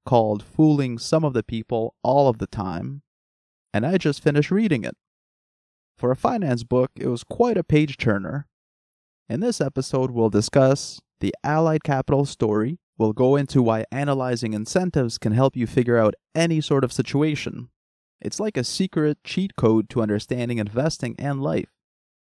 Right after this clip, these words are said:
We'll also discuss why betting against a stock is a hard way to make money, and we'll cover what happens when conflicts in investing turn personal. Juicy stuff. Before I get into the story, here's a quick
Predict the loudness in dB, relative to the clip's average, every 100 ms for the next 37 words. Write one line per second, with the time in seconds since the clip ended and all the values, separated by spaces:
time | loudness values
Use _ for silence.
0 | _ _ _ _ -6 -2 0 0 0 2
1 | 2 2 2 2 2 -2 -2 0 0 0
2 | -6 -6 -8 -2 0 2 -2 -6 -12 -6
3 | 0 2 0 -4 -8 -6 -4 0 4 4
4 | 2 0 -2 -6 -6 -2 0 0 -4 -12
5 | _ _ -4 0 -2 0 0 2 0 0
6 | -4 -4 -6 -4 -6 -6 -4 -2 -2 -4
7 | -4 -4 -6 -12 -4 -2 -2 -2 -2 -2
8 | -6 -6 -4 -4 -4 -4 -2 -2 -4 -10
9 | -10 -14 _ _ _ _ _ -16 -2 0
10 | 0 -2 -2 -2 -2 -4 -20 _ _ _
11 | _ _ _ _ -6 0 2 2 0 -2
12 | -4 -4 0 2 4 4 2 0 0 -6
13 | -6 -4 -4 -6